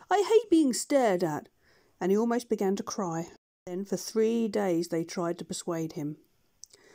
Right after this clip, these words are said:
And at the end of the third day he said he would come with them and see what kind of a man the doctor was.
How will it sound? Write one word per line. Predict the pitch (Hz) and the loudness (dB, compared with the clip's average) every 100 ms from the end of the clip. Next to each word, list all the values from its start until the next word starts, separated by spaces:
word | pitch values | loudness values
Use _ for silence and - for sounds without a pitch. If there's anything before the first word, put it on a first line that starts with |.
| - _ | -20 _
And | 180 | -4
at | 180 | 0
the | 185 | 2
end | 208 262 | 2 0
of | 233 | 0
the | |
third | 226 - 233 226 202 | -4 -2 0 0 -2
day | 196 156 165 | -4 -2 -4
he | - 185 | -2 -4
said | 208 196 | -2 -2
he | 240 | -2
would | 233 233 | -2 -4
come | - 254 226 | -4 0 2
with | 240 226 | 0 -2
them | 165 156 196 - _ | -2 -4 -6 -14 _
and | - | -4
see | 170 226 | -2 0
what | 202 226 | 0 0
kind | - 220 247 | -2 -2 -2
of | 254 | 0
a | |
man | 247 214 170 | 0 2 2
the | 175 | 0
doctor | 175 190 - 226 | 0 -4 -2 -4
was. | 180 170 151 - | -2 -2 -4 -8